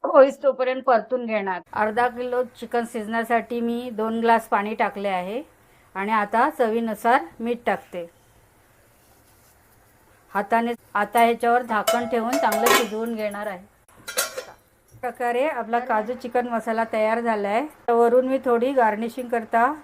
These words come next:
कोथिंबीर टाकते. ह्या चिकनमध्ये काजू असल्यामुळे ते खूप छान लागतं. तर मंडळी, मी बनवलेल्या रेसिपीचा व्हिडिओ जर तुम्हाला आवडला असेल तर या व्हिडिओला लाईक करा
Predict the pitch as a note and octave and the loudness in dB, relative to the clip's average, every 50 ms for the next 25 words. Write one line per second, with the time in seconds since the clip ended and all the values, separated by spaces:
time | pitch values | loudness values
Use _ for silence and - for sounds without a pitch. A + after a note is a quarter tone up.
0 | - _ - A3 G#3+ - - A#3 A#3+ B3 B3+ B3 A#3 A#3 G#3 F#3+ - - A3+ B3+ | -12 _ -6 -6 -6 -6 -8 -6 -2 -2 -2 0 0 -2 -4 -4 -4 2 4 6
1 | B3+ B3 B3+ B3+ B3 C4 C4 B3+ C4 C4 B3+ B3+ B3+ B3+ B3+ A3+ A3 G#3 A#3 B3 | 6 6 4 0 4 6 6 6 6 6 8 6 8 8 4 4 4 4 4 4
2 | B3 A#3 A#3+ B3+ B3 A#3+ A#3 A#3 A3+ A#3 B3+ D4 - C4 A#3+ A#3 A#3 - C4 C4 | 4 4 2 2 0 2 2 2 2 2 0 0 0 0 0 0 -2 -8 -10 -10
3 | - - B3+ G#3 G#3+ A3 G#3+ G3 F3+ - - - - - - - - - - - | -12 -10 -8 -8 -6 -6 -8 -8 -10 -10 -14 -20 -20 -20 -20 -20 -20 -20 -20 -20
4 | - - - - - - - - - - - - - - - - - - - - | -20 -20 -20 -20 -20 -20 -20 -20 -20 -20 -20 -20 -20 -20 -20 -20 -20 -20 -20 -20
5 | - - - - - - - - - - A#3+ B3 B3+ C4 C4 B3+ B3 B3+ C4 C4+ | -20 -20 -20 -20 -20 -20 -18 -18 -6 0 0 2 2 2 2 0 2 4 6 6
6 | C4+ C#4+ D#4 E4 F4+ E4 D#4 D4+ C4+ C4 B3+ A#3+ B3+ C4 C4 C4 C4 C4 C4 B3 | 6 6 4 0 -2 -2 -2 0 2 2 2 2 2 2 2 4 4 6 4 4
7 | A#3+ A#3 - C4 A#3+ B3 C4 B3+ C4+ C4 B3+ B3+ B3 A3+ A3 A3+ A#3 B3+ D#4 E4 | 2 0 -2 -6 -4 -4 -2 2 4 4 4 4 0 0 0 0 2 2 2 2
8 | C4 C4 B3+ B3+ - C4 A#3+ B3 B3 - B3+ B3 A3+ G#3+ A3 A#3 A#3 B3 B3 B3 | 2 2 2 2 2 0 2 4 4 6 6 6 6 6 4 4 4 4 4 8
9 | C4 C4 C4+ B3+ - C4 A3+ A#3 C#4 E4+ E4 - _ _ _ _ _ _ _ B3+ | 8 8 8 8 6 4 4 4 2 2 -2 -8 _ _ _ _ _ _ _ 6
10 | B3+ B3+ C4+ D4 E4+ D#4+ - _ _ _ _ _ _ _ A#3+ B3+ B3+ B3+ B3+ B3+ | 8 8 8 6 4 -2 -10 _ _ _ _ _ _ _ 6 8 10 10 10 8
11 | A#3+ A#3 B3 B3+ B3+ B3+ B3+ B3 B3 B3+ B3+ B3+ A#3 A3+ A#3 C4+ C4+ - - B3+ | 6 4 6 6 6 8 8 8 8 8 8 8 8 8 6 6 2 2 2 4
12 | A#3 A3+ A3 A3 A#3 C4+ | 4 6 6 6 6 4